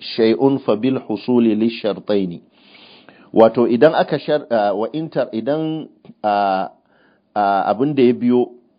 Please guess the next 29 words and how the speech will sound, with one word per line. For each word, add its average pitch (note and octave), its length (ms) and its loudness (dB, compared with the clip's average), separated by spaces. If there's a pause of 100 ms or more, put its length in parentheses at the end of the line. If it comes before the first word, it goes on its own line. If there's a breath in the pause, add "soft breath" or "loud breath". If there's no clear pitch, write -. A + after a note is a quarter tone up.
(100)
ya B2 320 6
rattabu A#2 480 -2
akan G#2 320 -12
sharaɗi G#2+ 400 -6
guda F2+ 320 -6
biyu. F#2 320 -12 (880 soft breath)
Idan A#2+ 240 4
wani C#3+ 240 4
abu F#2 320 -10 (480)
ya A2+ 160 -8
biyo A#2 480 -2
wanda G#2+ 560 -4 (320)
ya A2 480 0 (400)
rattabu, G2+ 720 -6
wato F#2+ 320 -6
ya A2 80 0
biyu G#2 400 -4
akan G2+ 320 -6
sharaɗi G#2 480 -4
guda F#2 320 -6
biyu, A2 400 -4 (560 soft breath)
fa - 120 0
bil A2+ 280 4
husuli G2 480 -6
lish F#2+ 240 -10
shartaini, F2+ 560 -12
to F#2 160 -14
wannan G#2 240 -10
ya G#2+ 140 -8